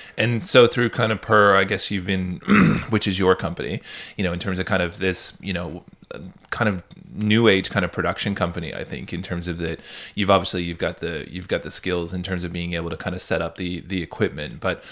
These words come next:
it's a lot more than, than that in terms of kind of the, you know, some of the work that you've done, for example, with the Children's Farm, kind of with different universities, and being able to kind of actually tell these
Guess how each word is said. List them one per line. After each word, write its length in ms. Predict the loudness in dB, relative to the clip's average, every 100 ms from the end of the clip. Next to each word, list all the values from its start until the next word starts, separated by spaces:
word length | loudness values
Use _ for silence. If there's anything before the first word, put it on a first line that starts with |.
| -16 -2
it's 200 | -2 0
a 80 | 0
lot 300 | 2 2 0
more 480 | -2 0 2 0 0
than, 400 | -2 -4 -4 -8
than 200 | -6 -4
that 240 | -4 -4 -4
in 80 | -6
terms 200 | -6 -6
of 80 | -6
kind 160 | -6
of 60 | -6
the, 280 | -6 -8 -8
you 100 | -8
know, 100 | -8
some 180 | -4 -4
of 40 |
the 60 | -2
work 220 | -4 -6
that 100 | -8
you've 160 | -8 -6
done, 200 | -6 -8
for 100 | -10
example, 340 | -10 -10 -10
with 120 | -10
the 60 | -6
Children's 420 | -4 -2 -2 -4
Farm, 380 | -4 -4 -4 -8 -14 -16 -14
kind 140 | -6 -4
of 80 | -4
with 140 | -4
different 320 | -4 -6 -8
universities, 760 | -6 -6 -6 -6 -4 -4 -6 -6
and 100 | -4
being 180 | -2 0
able 180 | 0 -2
to 60 |
kind 220 | -2 -4
of 60 | -2
actually 320 | -4 -4 -8
tell 380 | -6 0 4 4
these 360 | 2 -2 -6